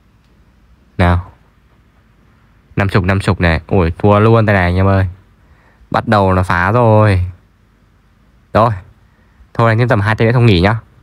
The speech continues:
Tay này mình không kịp vào anh em ạ. Mình nghĩ là mình sẽ đánh thêm tầm hai tay nữa xong mình nghỉ thôi. Ờ,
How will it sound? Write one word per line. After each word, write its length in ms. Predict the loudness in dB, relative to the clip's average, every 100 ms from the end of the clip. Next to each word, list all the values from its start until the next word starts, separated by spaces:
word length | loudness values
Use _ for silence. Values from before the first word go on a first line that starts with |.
| _ _ _ _ _ _ _ _
Tay 80 | -2
này 80 | 0
mình 100 | 0
không 120 | 0
kịp 120 | 0
vào 180 | 0 -2
anh 100 | 0
em 140 | 0
ạ. 60 | -2 -4 -18 _ _ _ _ _ _ _ _ _
Mình 140 | -4 0
nghĩ 120 | 0
là 60 | 0
mình 100 | -2
sẽ 100 | -2
đánh 100 | 0
thêm 120 | 0
tầm 140 | -2
hai 180 | -2 -2
tay 100 | -2
nữa 60 | -2
xong 140 | -2
mình 80 | 0
nghỉ 100 | 0
thôi. 200 | 0 -4 -6 _ _ _ _ _ _ _ _ _ _ _ _ _ _ _ _ _ _ _ _ _ _ _ _ _ _ _ _ _ _ _ _ _ _ _ _ _ _ _ _ _ _
Ờ, 240 | -2 -2